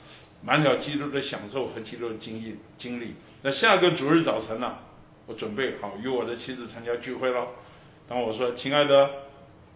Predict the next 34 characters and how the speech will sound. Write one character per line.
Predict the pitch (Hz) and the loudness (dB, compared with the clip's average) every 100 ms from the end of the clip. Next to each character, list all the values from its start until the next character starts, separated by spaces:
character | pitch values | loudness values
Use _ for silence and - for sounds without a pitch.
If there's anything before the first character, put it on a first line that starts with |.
| - | -6
那 | 131 | -2
我 | 117 | -2
们 | 123 | -4
去 | 147 | -6
聚 | 147 151 | -4 0
会 | 147 139 | 2 4
吧。” | - - - - | 2 -2 -10 -4
她 | |
说 | 120 135 | -2 4
：“阿 | 151 | 4
们。” | 208 190 - - - - - - - - | 6 4 2 -10 -18 -20 -20 -20 -20 -20
啊， | - - - - | -20 -20 -18 -8
所 | 120 | -4
以 | |
当 | 147 147 | 0 0
我 | 123 | 0
们 | 135 | 0
开 | - 175 | 2 2
车 | 165 165 | 4 2
去 | 165 | 2
聚 | 165 165 | -2 0
会 | 165 143 | 0 0
时， | - 131 156 - - - - | 0 -2 -2 -6 -16 -16 -8
我 | 117 | -4
们 | 135 | 4
在 | 139 | 4
车 | 147 151 | 4 0
子 | 143 | 0
里 | 113 107 | -4 -4
就 | 120 | -4
赞 | 113 160 139 | 4 6 6
美 | 143 143 | 4 4
主 | 131 | 6
啊， | 143 | 6